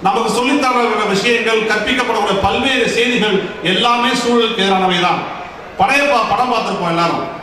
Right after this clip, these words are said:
அந்த படத்துல வந்து கடைசி காட்சி ஒண்ணு வரும். ஒரு மாடு வந்து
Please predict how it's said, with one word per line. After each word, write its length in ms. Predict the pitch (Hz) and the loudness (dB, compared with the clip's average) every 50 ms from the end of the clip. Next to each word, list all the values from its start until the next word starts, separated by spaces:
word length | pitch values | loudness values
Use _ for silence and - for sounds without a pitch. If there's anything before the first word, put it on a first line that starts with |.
| - - - | -12 -6 -2
அந்த 180 | 151 170 190 190 | 0 0 2 2
படத்துல 380 | - - 233 226 240 240 226 | 2 0 0 0 0 0 0
வந்து 220 | 220 220 226 233 226 220 202 190 - - - - - - | 0 2 2 2 2 2 0 -2 -2 -4 -6 -8 -4 -2
கடைசி 400 | 185 196 240 247 254 - 254 - | 0 2 2 2 2 0 0 2
காட்சி 320 | 196 202 226 226 - - | 2 2 2 2 0 0
ஒண்ணு 200 | 220 196 185 165 | 0 0 0 0
வரும். 340 | 170 170 160 143 - - - - - - - - - - | 0 0 0 -2 -4 -6 -8 -10 -10 -10 -10 -10 -6 -2
ஒரு 180 | - - 220 208 | 0 2 2 2
மாடு 440 | 196 190 202 233 - 294 294 285 262 | 2 4 4 4 2 2 2 2 0
வந்து 260 | 233 233 226 233 | 0 0 0 0